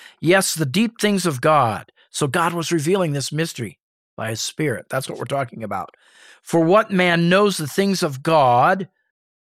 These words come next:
knows the things of man, except the spirit of man which is in him?" Even so, no one knows the things of God except the Spirit of God. Now we, let's see, I gotta get to the next page.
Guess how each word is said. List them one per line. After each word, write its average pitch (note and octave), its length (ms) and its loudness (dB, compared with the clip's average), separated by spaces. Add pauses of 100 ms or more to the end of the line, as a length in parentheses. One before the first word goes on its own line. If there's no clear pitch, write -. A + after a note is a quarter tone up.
(180)
knows F3 240 2
the F3 80 -4
things G3 300 0
of D#3 80 0
man, D3+ 300 0
except D3 320 -2
the A#2+ 80 -10
spirit A#3 360 0
of C3+ 100 2
man C3+ 300 0
which C3 160 -4
is C3 140 -4
in D#3 140 0
him?" A#2+ 340 -2 (460)
Even F3 300 2
so, C3+ 320 2
no C3 220 2
one F3 240 0
knows C3+ 260 0
the A#2 100 -8
things A3 560 -2
of A#3 200 -4
God C3 360 2
except C3+ 360 -4
the B2+ 80 -10
Spirit E3+ 420 0
of A#2 140 -4
God. G#2+ 420 -6 (840)
Now E3 420 2
we, F3 880 -2
let's - 160 -12
see, B2+ 420 -6 (140)
I - 100 -20
gotta G2 160 -10
get B2 200 -12
to B2 80 -8
the B2 80 -4
next C3 280 -6
page. C3 640 -4